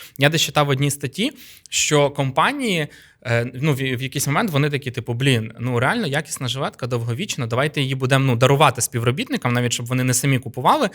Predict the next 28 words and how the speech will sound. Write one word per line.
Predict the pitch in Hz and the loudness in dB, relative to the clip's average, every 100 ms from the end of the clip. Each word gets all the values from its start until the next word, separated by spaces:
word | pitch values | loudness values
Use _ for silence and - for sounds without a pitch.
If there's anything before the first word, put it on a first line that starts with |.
| - - - | -8 -20 -10
І | 139 139 | -2 2
для | 139 | 2
Патагонії | 135 123 131 170 208 139 | 0 -2 0 0 0 -2
це | 135 - 135 135 - | -2 2 4 4 0
фактично | 120 - 139 123 | -8 -4 -2 -2
такий | 120 127 | -4 -4
вже | 120 120 | -4 2
корпоративний, | 139 127 143 143 151 131 127 | 2 4 4 6 4 4 2
не | 123 | 2
знаю, | 120 123 | 2 0
якийсь | 120 120 | 0 -2
бізнес | 120 135 120 117 | 0 0 0 -2
став, | - 156 196 | 2 2 2
що | - 139 135 - - - | 2 4 2 0 -18 -2
почали | 131 - 139 | 0 4 4
закупляти | 127 135 139 143 147 147 | 4 0 0 4 4 2
їх | 196 190 | -2 0
багато | 190 226 277 269 | 2 2 2 0
і | - 214 214 | 2 0 2
<clears throat> | - - - _ - _ _ _ _ - - | 2 2 -4 _ -20 _ _ _ _ 0 4
видавати | 143 147 156 151 | 6 6 4 2
своїм | - 135 | 0 0
співробітникам | - 131 131 139 165 156 117 | 0 0 2 0 -2 -2 0
як | 113 113 | -2 -4
такий, | 117 127 120 | -8 -4 -4
як | 117 113 | -6 -12
це, | - 110 - | -12 -14 -10
он-, | 123 | -10